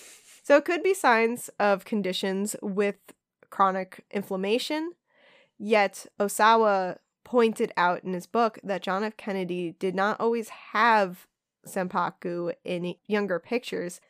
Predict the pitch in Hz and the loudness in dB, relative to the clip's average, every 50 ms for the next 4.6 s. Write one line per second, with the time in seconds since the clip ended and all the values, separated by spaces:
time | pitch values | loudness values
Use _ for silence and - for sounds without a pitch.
0 | _ _ _ - 233 226 - - 247 214 208 196 196 - - 196 185 185 185 - | _ _ _ 2 2 2 2 -2 -4 -2 -2 -2 -2 -4 -4 -4 -4 -4 -6 -4
1 | - 190 185 185 180 175 170 175 - - _ - - - - 226 202 202 196 185 | -4 -4 -2 -2 -2 -2 -2 -4 -4 -8 _ -18 -14 -6 -4 0 0 2 0 0
2 | 170 - - 190 175 160 - - - 185 180 _ - 185 180 175 - _ - 185 | -2 -4 -6 -8 -6 -6 -8 -8 -10 -10 -10 _ -6 -4 -4 -4 -4 _ -4 -2
3 | 180 180 180 175 175 170 - - - 180 185 - 190 180 170 175 185 185 180 180 | -2 -2 -2 -4 -6 -6 -6 -6 -8 -10 -8 -6 -6 -6 -6 -4 -4 -4 -2 -4
4 | 175 170 - - - 170 175 165 165 165 - - | -4 -6 -8 -8 -6 -4 -4 -4 -4 -6 -8 -12